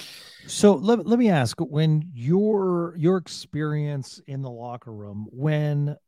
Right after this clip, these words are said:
players are scratched, how do they celebrate with the rest of the team? Because the players come in, they're all in uniforms,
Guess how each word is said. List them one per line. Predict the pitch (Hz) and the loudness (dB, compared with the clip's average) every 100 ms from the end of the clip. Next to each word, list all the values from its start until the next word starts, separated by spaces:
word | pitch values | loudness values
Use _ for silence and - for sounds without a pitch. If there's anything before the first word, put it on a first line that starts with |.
| _ | _
players | - 202 220 185 135 | -2 0 0 0 0
are | 120 | -2
scratched, | 104 - - - 139 113 - - - - - - _ _ _ _ _ _ _ _ _ _ | -4 -10 -10 -2 -2 -2 -6 -14 -12 -12 -16 -20 _ _ _ _ _ _ _ _ _ _
how | - 160 220 | -12 0 4
do | 233 | 4
they | 240 | 4
celebrate | - 196 190 139 139 | 4 6 6 6 6
with | 131 123 | 4 0
the | |
rest | 123 123 - | 2 0 -2
of | 110 | -6
the | 107 | -6
team? | - 139 107 | -4 -4 -6
Because | 98 117 - | -8 -8 -8
the | |
players | - 143 135 131 - | -8 -4 -2 -2 -2
come | 139 139 | -4 -4
in, | 143 135 | -6 -6
they're | 123 120 | -6 -6
all | 127 120 | -4 -4
in | 117 | -4
uniforms, | 143 135 - 147 139 135 135 131 120 - | -2 -4 -4 -4 -4 -8 -10 -14 -18 -20